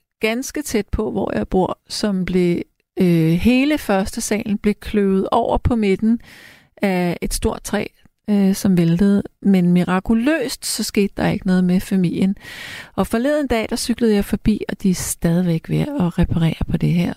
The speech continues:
Så man må krydse fingre for, at, øh, at det har holdt til i aften. Ja. Nu skal vi have en gammel kending igennem, og det er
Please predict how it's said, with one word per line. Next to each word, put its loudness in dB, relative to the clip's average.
Så -4
man -2
må 2
krydse -2
fingre 0
for, 0
at, -4
øh, 0
at -4
det 0
har 0
holdt -4
til -2
i 4
aften. -2
Ja. 2
Nu 2
skal -2
vi 2
have 0
en 0
gammel 0
kending -2
igennem, 0
og -2
det 2
er 0